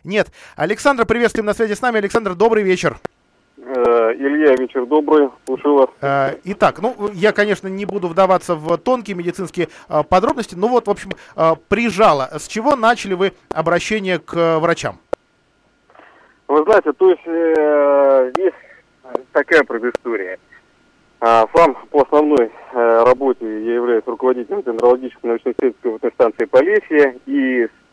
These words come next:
Speaker 2: с момента ее основания две тысячи одиннадцатого года я иногда и езжу в экспедиции. Основная задача — это сбор семян.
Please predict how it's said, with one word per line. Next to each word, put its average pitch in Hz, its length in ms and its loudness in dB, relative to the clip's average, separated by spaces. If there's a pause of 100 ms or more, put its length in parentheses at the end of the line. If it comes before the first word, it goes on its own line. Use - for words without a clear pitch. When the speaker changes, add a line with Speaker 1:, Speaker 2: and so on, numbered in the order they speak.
(140)
Speaker 2:
с - 20 -20
момента 139 400 4
ее 123 140 2
основания 120 600 2
две 113 120 -6
тысячи 127 240 -6
одиннадцатого 123 480 -2
года 156 340 6 (380)
я 120 120 6
иногда 131 280 6
и 113 880 -6
езжу 117 320 -2
в 117 80 -4
экспедиции. 107 680 -8 (520)
Основная 139 400 4
задача — 160 380 6
это 123 160 2
сбор 139 320 2
семян. 107 340 -2